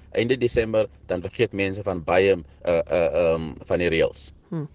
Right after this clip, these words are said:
Speaker 2: Baie dankie. Ons praat met die Wes-Kaapse minister van mobiliteit, Ricardo McKenzie, en soos jy dalk kan hoor in die agtergrond, as jy in Gauteng is, die weer steek op. Dit lyk vir my gaan 'n storm wees in Johannesburg, so as jy op die paaie is, ry ook versigtig.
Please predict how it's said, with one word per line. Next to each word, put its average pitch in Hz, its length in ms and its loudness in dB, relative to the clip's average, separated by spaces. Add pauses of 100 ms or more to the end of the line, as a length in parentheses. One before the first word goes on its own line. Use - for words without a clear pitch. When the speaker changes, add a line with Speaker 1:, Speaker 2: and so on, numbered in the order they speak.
(340)
Speaker 2:
Baie 160 140 2
dankie. 175 220 0
Ons - 80 -12
praat 208 220 2
met 202 100 2
die 175 180 0
Wes-Kaapse 190 480 0
minister 185 340 2
van 185 220 0
mobiliteit, 180 600 0
Ricardo 170 440 -2
McKenzie, 269 600 2
en 202 100 2
soos 196 160 -6
jy 196 80 -2
dalk 175 180 -2
kan 185 120 0
hoor 196 180 4
in 214 80 4
die - 80 -2
agtergrond, 214 520 2 (300)
as 180 140 -2
jy 214 80 2
in 190 120 4
Gauteng 202 460 2
is, 208 180 0
die 185 120 -2
weer 196 200 2
steek - 320 -2
op. 196 220 2
Dit 180 240 -2
lyk 175 160 -2
vir 190 80 -4
my 175 100 2
gaan 175 140 -2
'n 170 60 0
storm 233 420 4
wees 196 220 2
in 190 60 2
Johannesburg, 170 400 -2
so - 100 -6
as - 100 -6
jy 165 40 -4
op 156 60 -8
die 165 200 -6
paaie 151 180 -4
is, - 140 -8
ry 139 120 -8
ook - 140 -14
versigtig. - 580 -14